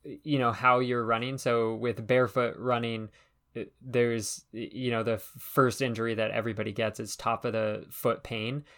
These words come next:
T O F P. And I, uh, I thought about my transition to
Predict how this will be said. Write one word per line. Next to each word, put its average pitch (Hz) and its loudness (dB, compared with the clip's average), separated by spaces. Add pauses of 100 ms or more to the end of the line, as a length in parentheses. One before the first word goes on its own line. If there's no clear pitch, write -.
T - 0
O 120 4
F 113 -2
P. 123 -6 (460)
And 120 4 (340)
I, 143 10 (520)
uh, 123 6
I 139 10
thought 143 10
about 120 4
my 123 0
transition 120 0
to 113 -2